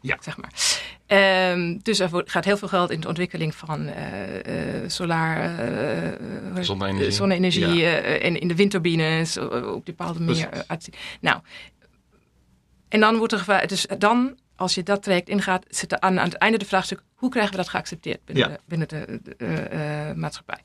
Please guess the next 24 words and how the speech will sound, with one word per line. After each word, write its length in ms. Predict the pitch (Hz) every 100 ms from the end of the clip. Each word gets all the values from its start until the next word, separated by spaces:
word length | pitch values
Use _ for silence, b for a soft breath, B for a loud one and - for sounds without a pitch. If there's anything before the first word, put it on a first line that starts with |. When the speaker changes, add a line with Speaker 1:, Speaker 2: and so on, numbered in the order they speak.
| B B
Speaker 2:
Nou, 160 | 170 - B B B -
eh, 140 | - -
maar 140 | 208
je 60 | 208
kunt 160 | 226
het 80 | 214
ook 100 | 202
anders 280 | - 233 214
insteken. 300 | 175 170 165
Je 40 | 165
kunt 160 | 180
zeggen, 200 | - 180
"Oké, 120 | - 175
wat 160 | 196
zijn 160 | - 196
al 100 | 180
de 60 | 165
veranderingen 480 | - 208 202 190
die 140 | 175 202
al 60 |
gebeuren 500 | - 165 196 233 262
in 140 | - 220
de 60 |
maatschappij?" 640 | 208 202 - - 214 294